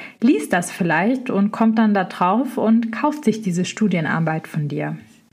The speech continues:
Punkt Nummer vier, betreibe einen Blog. Das habe ich beispielsweise ja gemacht, quasi mit den Anfängen von Femans. Ähm, zugegeben, das ist natürlich schon ein bisschen aufwendiger. Die Texte müssen gut strukturiert sein, leicht lesbar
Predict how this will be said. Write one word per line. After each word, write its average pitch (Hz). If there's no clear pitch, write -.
Punkt 254
Nummer 208
vier, 180
betreibe 202
einen 180
Blog. 160
Das 190
habe 185
ich 202
beispielsweise 170
ja 170
gemacht, 214
quasi 254
mit 220
den 180
Anfängen 196
von 175
Femans. 214
Ähm, 196
zugegeben, 214
das 196
ist 202
natürlich 190
schon 196
ein 180
bisschen 180
aufwendiger. 165
Die 175
Texte 185
müssen 180
gut 220
strukturiert 220
sein, 196
leicht 175
lesbar 175